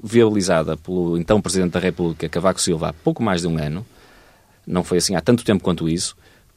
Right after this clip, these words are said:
porque o Primeiro-Ministro, eh, indigitado na altura, António Costa, afirmou que tinha no Parlamento uma maioria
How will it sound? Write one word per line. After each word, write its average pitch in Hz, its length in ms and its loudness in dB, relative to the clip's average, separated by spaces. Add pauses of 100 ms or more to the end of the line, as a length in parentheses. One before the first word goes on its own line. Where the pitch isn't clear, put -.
porque 120 240 0
o 120 40 2
Primeiro-Ministro, 104 840 2 (360)
eh, - 500 -10
indigitado 95 580 4
na 95 60 2
altura, 90 300 2
António 85 260 0
Costa, 85 500 0 (400)
afirmou 104 540 4 (100)
que - 160 -6 (140)
tinha 156 320 2
no 127 140 2
Parlamento 98 680 0 (280)
uma 110 260 4
maioria 104 640 2